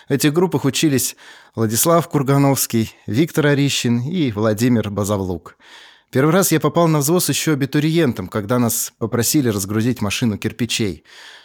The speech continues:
А уже после зачисления с августа по ноябрь мы выполняли основные строительные работы.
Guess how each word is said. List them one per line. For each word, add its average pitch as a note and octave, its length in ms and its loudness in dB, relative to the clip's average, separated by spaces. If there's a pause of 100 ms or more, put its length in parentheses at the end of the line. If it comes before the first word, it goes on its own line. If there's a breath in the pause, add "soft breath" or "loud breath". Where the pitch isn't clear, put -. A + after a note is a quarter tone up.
(140 loud breath)
А A#2 100 -2
уже A#2+ 200 2
после C3+ 320 0
зачисления B2 720 0
с - 100 -2
августа G#2+ 380 -2
по A2+ 100 -4
ноябрь A#2 420 0
мы A2+ 140 2
выполняли A2+ 540 0
основные A2 580 0
строительные G2 600 -2
работы. E2+ 580 -6